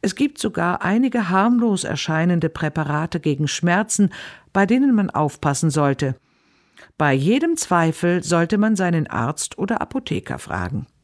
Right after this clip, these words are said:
Opiathaltige Schmerzmittel oder auch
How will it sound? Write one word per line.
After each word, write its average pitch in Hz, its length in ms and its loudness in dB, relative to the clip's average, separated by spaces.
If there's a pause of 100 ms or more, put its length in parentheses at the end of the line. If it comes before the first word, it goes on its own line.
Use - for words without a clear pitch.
(540)
Opiathaltige 156 1080 0
Schmerzmittel 185 760 0
oder 123 380 -6
auch - 180 -8